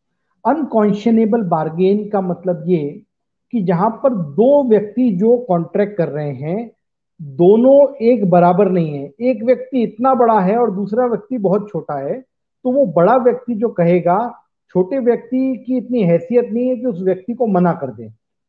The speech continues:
और ऐसी condition जो वो normal course में accept नहीं करता, वह भी उसे accept करना पड़ी, क्योंकि वो जो बड़े व्यक्ति का दबाव है। अब इसका एक example लेते हैं हम। मैंने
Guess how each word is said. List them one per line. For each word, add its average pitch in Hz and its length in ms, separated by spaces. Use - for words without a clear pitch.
और 208 180
ऐसी 185 260
condition 202 720
जो 214 200
वो 247 120
normal 196 600
course 208 320
में 220 120
accept 214 340
नहीं 190 280
करता, 214 580
वह 185 280
भी 254 160
उसे 240 280
accept 240 340
करना 208 260
पड़ी, 208 380
क्योंकि 220 440
वो 220 140
जो 214 120
बड़े 180 240
व्यक्ति 202 320
का 214 120
दबाव 143 520
है। - 60
अब 262 360
इसका 214 240
एक 254 80
example 160 640
लेते 123 220
हैं 113 100
हम। 107 220
मैंने 214 760